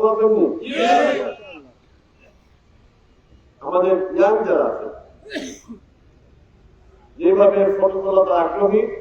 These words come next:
সেভাবে দেশ সেবার জন্য আগ্রহী হতে হবে ভাইরা আমার।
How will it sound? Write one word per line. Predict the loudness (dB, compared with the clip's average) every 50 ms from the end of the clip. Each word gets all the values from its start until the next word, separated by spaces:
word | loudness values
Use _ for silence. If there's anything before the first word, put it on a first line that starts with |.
| -16 -20 -20 -20 -20 -20 -18
সেভাবে | -8 -4 -2 0 2 2 2 2 2 0 0 0
দেশ | 2 2 2 2 0 -4
সেবার | -4 -2 0 0 0 0 0
জন্য | -4 -6 -6 -4 -2 0 0 0
আগ্রহী | 0 -2 -2 2 4 4 4 4
হতে | 2 -2 -4 -2 0
হবে | 0 0 0 0 2
ভাইরা | 2 4 4 4 2 0 0
আমার। | -2 -4 -8